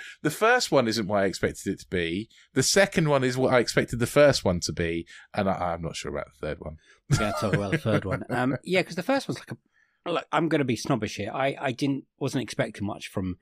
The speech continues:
Speaker 2: the first Magic Mike. I thought it was just gonna be male dancers stripping,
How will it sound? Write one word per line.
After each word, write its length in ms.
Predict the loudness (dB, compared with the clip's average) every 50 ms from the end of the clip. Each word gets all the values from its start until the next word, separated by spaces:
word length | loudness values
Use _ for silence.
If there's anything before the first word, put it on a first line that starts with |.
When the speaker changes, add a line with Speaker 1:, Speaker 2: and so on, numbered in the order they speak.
| _ -20 -20 -20 _ _
Speaker 2:
the 160 | -6 -6 -6
first 300 | -4 -2 -4 -4 -4 -4
Magic 240 | -6 -8 -8 -8 -8
Mike. 200 | -8 -8 -8 -4 -2
I 120 | 0 0
thought 200 | 0 0 0 0 2
it 20 |
was 120 | 0 0 -2
just 180 | -6 -8 -6 -4
gonna 120 | -4 -2
be 160 | -2 -2 -2
male 280 | -2 -2 -2 -2 -4 -2
dancers 640 | -2 -2 -4 -4 -4 -6 -6 -8 -8 -8 -10 -12 -14 -14
stripping, 640 | -14 -6 -4 -4 -4 -2 -2 -4 -2 -2 -4 -6 -8